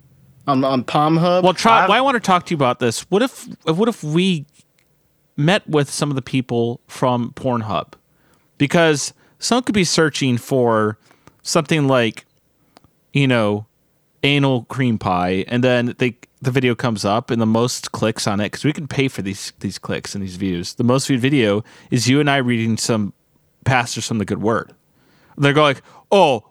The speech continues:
Speaker 2: what is this? I wanted the anal." But then they see that, oh, there's a couple of cool guys playing songs, talking about Jesus, and reading some, you know, simple stories.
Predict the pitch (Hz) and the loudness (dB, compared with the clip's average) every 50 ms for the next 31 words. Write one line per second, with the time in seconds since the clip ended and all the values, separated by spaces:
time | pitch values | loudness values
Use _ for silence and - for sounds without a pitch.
0 | _ - 135 156 160 156 151 127 117 147 165 147 123 110 - - - - - - | _ -2 0 2 2 2 0 0 0 2 2 2 2 2 -2 -4 -10 -12 -16 -12
1 | - - 139 143 143 143 147 147 139 127 135 - - 147 139 143 139 120 104 92 | -4 0 2 2 2 2 2 2 2 0 -2 -2 -2 -2 0 0 0 0 0 -2
2 | 92 98 - - _ _ _ _ _ - 147 147 139 - _ _ _ - 151 151 | -2 -6 -8 -14 _ _ _ _ _ 0 2 2 2 0 _ _ _ -2 -2 0
3 | 165 165 147 - - 180 196 160 170 160 156 151 - - 185 170 131 120 131 123 | 0 0 -2 -2 -2 -2 0 2 2 2 2 0 0 0 -2 0 0 -2 -4 -4
4 | 147 - 170 151 - 147 135 - 160 156 131 127 123 127 131 135 131 135 131 - | -2 -4 -4 -2 -2 -2 -2 0 0 0 2 2 2 2 4 2 0 0 -2 -4
5 | - - _ _ - - 139 139 143 143 139 - - 135 131 127 127 123 123 117 | -8 -12 _ _ -4 -2 0 0 0 0 -2 0 0 2 2 2 0 0 -2 -4
6 | - - - - _ _ - - 139 139 143 - 151 135 127 117 104 107 117 127 | -4 -8 -10 -12 _ _ -4 0 0 0 0 0 -2 0 0 0 0 0 0 0
7 | 135 127 110 110 104 104 - - - - 123 120 113 107 117 127 135 139 135 127 | 0 2 2 0 0 0 -2 -4 -4 -2 -2 0 0 0 0 0 0 0 0 -2
8 | - - - 123 113 110 104 98 - _ _ - - - _ _ _ _ _ - | -2 -2 -2 0 0 0 -2 -4 -6 _ _ -20 -20 -20 _ _ _ _ _ -4
9 | - 127 120 117 113 110 - - 180 - - 185 - - - 165 175 185 147 104 | -2 0 0 0 0 -2 -2 -4 -4 -4 -4 -6 -4 -2 0 0 2 2 0 -2
10 | 95 92 95 - - - - - | -2 -4 -4 -4 -4 -6 -6 -10